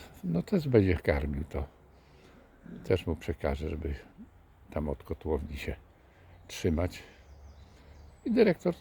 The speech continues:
też wyraził zgodę. Także, kochani, będziemy się starali ograniczać, czyli idziemy na jakiś kompromis w tym wszystkim,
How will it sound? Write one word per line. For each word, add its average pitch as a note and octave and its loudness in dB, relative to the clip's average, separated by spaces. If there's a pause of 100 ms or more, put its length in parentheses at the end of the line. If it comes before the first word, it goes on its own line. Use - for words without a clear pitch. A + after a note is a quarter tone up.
(160)
też E2 4
wyraził D2+ -2
zgodę. C2+ -6 (1500)
Także, D#3 6 (1900)
kochani, A2+ 4 (920)
będziemy G#2 4
się - 0
starali F2+ 6
ograniczać, F#2+ 4 (2250)
czyli G#2+ 2
idziemy F#2 8
na E2 6
jakiś D#2+ 0 (140)
kompromis B2 6
w - -14
tym A2+ 0
wszystkim, G2+ 0